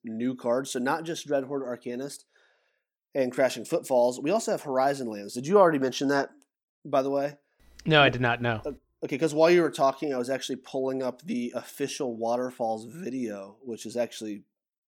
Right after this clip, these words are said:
Speaker 1: pretty interesting. I wasn't able to listen to it. I was trying to listen to you and watch at the same time. But so, and Waterfalls is in the song, the T L C Waterfalls official music video. But the Horizon Lands,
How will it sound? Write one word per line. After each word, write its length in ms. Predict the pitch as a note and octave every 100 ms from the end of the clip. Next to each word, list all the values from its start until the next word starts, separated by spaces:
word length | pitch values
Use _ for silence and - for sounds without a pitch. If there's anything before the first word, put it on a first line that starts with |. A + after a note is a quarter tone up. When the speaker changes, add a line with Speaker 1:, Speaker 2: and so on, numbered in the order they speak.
| _ _ -
Speaker 1:
pretty 280 | D#3+ C#3
interesting. 480 | A2+ A2 A#2 - F#2+
I 60 | G2+
wasn't 320 | A2 A2 G#2
able 220 | A2+ A2
to 60 | G#2
listen 260 | G#2 G#2 G2
to 60 |
it. 60 | G2+
I 40 |
was 80 | G2
trying 140 | A2+
to 60 | G#2+
listen 200 | G2+ G#2
to 40 |
you 60 | G#2
and 80 | G2+
watch 220 | F#2+ -
at 60 | G#2+
the 60 |
same 160 | - G2+
time. 280 | - - -
But 100 | - _ _ _
so, 540 | - E3+ C#3+ C3 A#2 - _ _ -
and 100 | D3
Waterfalls 460 | C#3+ C3+ C#3 B2
is 100 | A#2
in 80 | A2+
the 80 | G#2+
song, 360 | - G#2+ F#2+ G2 _
the 80 | A2+
T 240 | - B2+
L 120 | A#2 G#2
C 220 | - G#2+
Waterfalls 640 | G#2 G#2 G2+ - G#2 G2+
official 360 | G2+ G#2+ - G#2+
music 260 | G#2+ F#2+
video. 340 | F#2+ F#2 F#2+ - _ _ _ -
But 340 | C3+ C3 C#3+
the 120 | D3+
Horizon 540 | C#3+ E3+ D#3+ G#3 A3 G3+
Lands, 600 | E3 C#3+ C3+ C3 B2